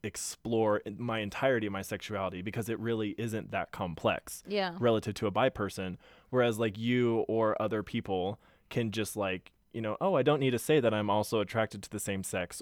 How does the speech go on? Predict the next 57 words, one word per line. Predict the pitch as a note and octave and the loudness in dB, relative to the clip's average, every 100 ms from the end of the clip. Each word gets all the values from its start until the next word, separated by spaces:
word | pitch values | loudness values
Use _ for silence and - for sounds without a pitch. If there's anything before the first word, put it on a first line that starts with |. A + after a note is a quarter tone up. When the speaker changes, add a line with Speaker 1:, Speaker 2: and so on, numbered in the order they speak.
| - | -2
Speaker 1:
or | G#2 | 0
not. | A2+ G#2+ F#2 | 0 0 -2
If | G2+ | -2
I'm | G2 G2+ | -2 -2
dating | F#2 A2 A2+ G2+ | -2 2 2 0
somebody | F#2+ G#2+ G2 G2 | -4 -4 -4 -2
of | |
the | F#2+ | 2
opposite | B2+ B2+ G2+ E2 | 2 2 -4 -6
sex, | - F#2 - | -4 -4 -2
then | A2 | -4
it's | G2+ | -2
not | G#2+ | -2
a | F#2+ | -2
topic | - G#2 - G2 | -2 -2 -2 -4
and | G#2 | -4
it | |
doesn't | G2+ G#2 | -6 -6
need | G#2+ | -6
to | G#2 | -4
be | F#2 - | -4 -2
out | G#3 G3+ | -2 -2
in | F#3 | -6
front. | - F#3+ | -4 2
Speaker 2:
Well, | B3 | 4
yeah, | C#4 D4 | 8 8
exactly. | A3+ G#3+ A3 - F3+ | 8 6 6 4 0
Like, | F3 | 0
Speaker 1:
Yeah. | C#3+ | 2
Speaker 2:
because | G3+ - A3+ G#3 | 0 2 2 4
I | B2 F3 | 2 0
have | G3 | 0
been | F#3+ F3+ | -2 -2
in | F3 E3+ | -2 -4
mostly, | E3+ F3+ F3 E3+ C#3+ | -4 -4 -4 -2 -2
like, | D3 | -6
straight | - F#3 E3 | -4 -4 -4
relationships, | D3+ D3 E3 E3 D#3 - - | -4 -4 -6 -6 -6 -6 -8
like, | D3 C#3 | -8 -8
my | - D#3+ | -6 -6
sexuality | D#3+ D#3 - E3 D3 D3 D#3 | -6 -8 -8 -4 -2 -2 -6
is | E3+ | -8
never | - | -10
even | D3 B2 | -10 -10
questioned | - D#3+ - E3+ D#3+ | -6 -6 -4 -8 -8
and | E3 | -8
people | F3 D#3+ | -6 -4
don't | - D3 | -2 -4
even | D#3+ D#3+ D#3 - - _ | -6 -10 -12 -14 -20 _
really | F3+ E3+ | -4 -4
treat | - D#3+ | -6 -8
me | F#3 | -8
differently | F3 D#3+ A2+ | -8 -10 -14
because | - - C#3 | -12 -10 -8
of | C#3+ | -6
it. | |
Speaker 1:
Yeah. | - | -6